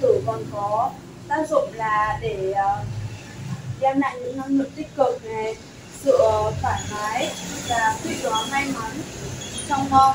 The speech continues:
cuộc sống lẫn công việc cho gia chủ. Thì loài cây này, ờ, rất là dễ chăm sóc. Với, ờ, cái, cái cách trồng cũng dễ, mọi người chỉ cần, ờ, đặt, ờ, trong chậu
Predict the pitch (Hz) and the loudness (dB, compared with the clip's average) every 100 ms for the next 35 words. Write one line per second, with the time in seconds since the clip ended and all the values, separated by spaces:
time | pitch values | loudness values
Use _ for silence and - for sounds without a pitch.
0 | 269 254 - 240 233 254 - 294 294 269 | 2 -4 8 8 10 6 4 0 -2 0
1 | 254 285 285 277 - 320 440 403 453 - | 0 0 2 2 2 2 4 6 6 4
2 | - - - - - - - 277 262 262 | -4 -10 -10 -8 -8 -8 -8 -8 -6 -4
3 | 254 254 247 247 294 294 285 262 240 226 | -2 0 0 4 4 4 2 0 -2 -6
4 | - - - - - - - 698 494 311 | -6 -8 -10 -14 -14 -14 0 2 6 6
5 | 349 285 - 269 302 302 339 339 349 - | 6 4 2 2 2 4 10 10 10 4
6 | - - - - - 226 226 240 262 277 | -8 -10 -12 -12 -8 0 2 4 2 0
7 | - 240 220 226 233 254 - 302 - - | 0 0 0 0 -2 -2 -4 -6 -8 -10
8 | - - - - - - - - - - | -10 -10 -10 -10 -10 -10 -10 -12 -12 -14
9 | - - - - - 262 294 302 - 339 | -14 -14 -14 -14 -4 -2 -2 -4 -4 -4
10 | 339 302 262 247 233 - 254 247 - 269 | 2 8 8 8 2 -10 -8 -4 0 4
11 | 320 339 - - - 247 247 247 233 233 | 4 4 0 -12 -12 -8 -2 4 4 2
12 | - - 226 220 220 220 220 214 - - | -2 -6 -4 -2 -2 0 0 -2 -4 -18
13 | - - - - 233 - 233 220 220 - | -20 -20 -12 -4 -2 -2 -4 -2 -2 -4
14 | 269 285 - 302 254 | -8 -8 0 4 4